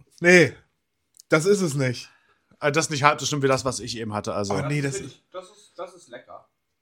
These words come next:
Speaker 1: Ja, nachdem, bevor du das ge-, also
Speaker 2: Ja,
Speaker 1: das
Speaker 2: aber
Speaker 1: ist
Speaker 2: eine
Speaker 1: ja
Speaker 2: ganze Dose wird anstrengend, weil es so säuerlich ist. Gut.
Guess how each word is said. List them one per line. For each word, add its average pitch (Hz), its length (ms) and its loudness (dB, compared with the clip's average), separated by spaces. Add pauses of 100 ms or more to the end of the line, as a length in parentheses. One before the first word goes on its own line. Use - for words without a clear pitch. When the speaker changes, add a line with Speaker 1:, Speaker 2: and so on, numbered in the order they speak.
(180)
Speaker 1:
Ja, 151 200 4
nachdem, 139 360 -2
bevor 135 240 -4
du 131 60 -6
das 143 160 -2
ge-, 131 120 -10
also 117 160 -6
Speaker 2:
Ja, 135 140 6
Speaker 1:
das 160 80 2
Speaker 2:
aber 160 80 0
Speaker 1:
ist 156 60 2
Speaker 2:
eine 156 100 0
Speaker 1:
ja 139 40 4
Speaker 2:
ganze 139 220 2
Dose 143 240 2
wird 131 100 0
anstrengend, 123 360 -2
weil 123 100 0
es 107 60 -6
so 117 60 -6
säuerlich 110 440 -2
ist. - 260 -10 (1300)
Gut. - 320 4